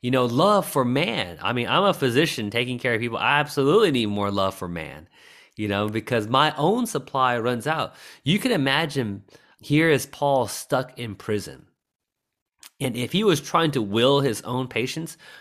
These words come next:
brother, there is no way he has enough patience to keep magnifying Christ in prison. But the Spirit of Jesus, this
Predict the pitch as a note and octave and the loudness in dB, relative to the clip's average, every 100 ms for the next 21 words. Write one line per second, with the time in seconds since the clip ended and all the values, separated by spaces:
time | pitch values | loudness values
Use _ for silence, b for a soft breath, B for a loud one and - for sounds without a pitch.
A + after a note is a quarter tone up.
0 | B B _ _ C3+ C3 D3 C#3+ D#3 F3+ | B B _ _ -4 4 6 6 6 6
1 | B2+ G2+ G2+ G#2+ C3+ B2+ A#2+ A2+ F2 E2 | 4 2 0 2 2 2 2 0 -2 -6
2 | G#2 G#2 G#2 G2+ G2 G2+ - G#2+ G#2+ - | -8 -4 -2 -2 -4 -6 -4 -2 -2 -4
3 | E2+ - - b b B2 - D#3 F#2+ G#2 | -10 -12 -18 b b -8 -4 -4 -4 -2
4 | A2 B2+ A2+ F#2+ G#2+ F#2 E2+ E2+ G#2 F2 | -2 -2 -2 -4 -2 0 -2 -4 -4 -2
5 | F2+ - G#2 G2 - F#2 E2+ C2+ - B | -4 -10 -12 -12 -10 -10 -10 -18 -20 B
6 | B B B C3+ A#2 - - _ - A#2+ | B B B 0 0 -2 -12 _ -6 -4
7 | - - D#3 F3 F3+ F3 B2+ G#2+ G2+ A2+ | -4 -2 2 4 4 2 -2 -8 -4 0
8 | C3+ G2+ C2 - - - A#2 E3 | 0 0 -8 -16 -16 -6 -2 -2